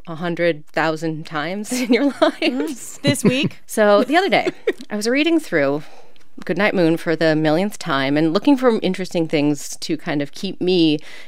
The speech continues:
Speaker 1: entertained. And I'd like you to flip to where we're saying goodnight room.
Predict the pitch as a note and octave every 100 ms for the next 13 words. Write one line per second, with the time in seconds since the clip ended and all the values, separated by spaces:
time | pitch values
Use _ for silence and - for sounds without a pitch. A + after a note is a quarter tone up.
0 | - F3 D3 D3+ - A2+ - - - -
1 | - - - - A3 A3 F3 C4+ F4+ F#4+
2 | F4+ - A#3 A3+ - A3 F#3+ F#3 F3 F3
3 | - - - - - - G#3+ G#3 G3+ A3+
4 | G#3+ F#3+ F3 E3 C#3 -